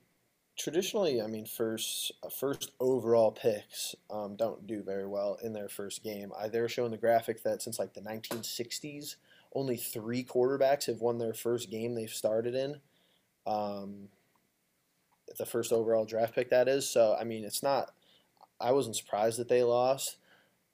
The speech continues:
Um, the Chargers looked, you know, they looked decent. I don't really know why Herbert isn't playing for them, but I think the, the Bengals, what I saw from that game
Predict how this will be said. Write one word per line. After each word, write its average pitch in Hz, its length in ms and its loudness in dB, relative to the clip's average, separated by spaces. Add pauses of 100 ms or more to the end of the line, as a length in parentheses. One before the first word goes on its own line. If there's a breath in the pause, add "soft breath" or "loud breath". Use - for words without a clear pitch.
Um, 123 300 0
the 117 120 -2
Chargers 214 600 6
looked, 233 220 -2 (140)
you 170 80 -4
know, 165 220 2
they 180 120 0
looked - 260 0
decent. 139 520 0 (760)
I 120 120 4
don't 170 160 2
really 170 240 2
know 139 300 4
why 135 340 8
Herbert 131 380 0
isn't 113 220 -4
playing 117 300 0
for 107 140 -6
them, 110 280 -4
but 110 240 4
I 120 120 2
think 196 320 -2
the, 139 220 4 (120)
the 117 80 0
Bengals, 196 640 0
what 180 140 2
I 139 160 6
saw 185 340 2
from 120 800 -4
that 117 300 2
game 160 320 -2